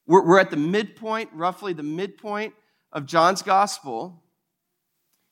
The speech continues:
And we've only got, like, six days left before he dies, seven, about a week left before he dies. So think about all the, the, the amount of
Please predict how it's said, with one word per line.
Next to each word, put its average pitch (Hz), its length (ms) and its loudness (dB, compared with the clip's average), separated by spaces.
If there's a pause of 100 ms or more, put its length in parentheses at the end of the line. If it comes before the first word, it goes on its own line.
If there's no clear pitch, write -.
(720)
And 170 120 6
we've 165 140 8
only 175 180 6
got, 160 180 4
like, 147 160 2
six - 320 -8
days 160 260 -4
left 139 400 -4
before 135 280 -14
he 131 80 -10
dies, 127 360 -8
seven, 127 280 -12
about 147 200 -6
a 147 40 -8
week 143 280 -6 (200)
left 131 340 -8
before 135 260 -14
he 135 60 -8
dies. 127 560 -10 (500)
So - 140 -2
think 233 220 4
about 185 220 6
all 214 420 6
the, 160 340 -6
the, 156 160 -6
the 151 120 -6
amount 175 720 -4 (460)
of 147 380 -2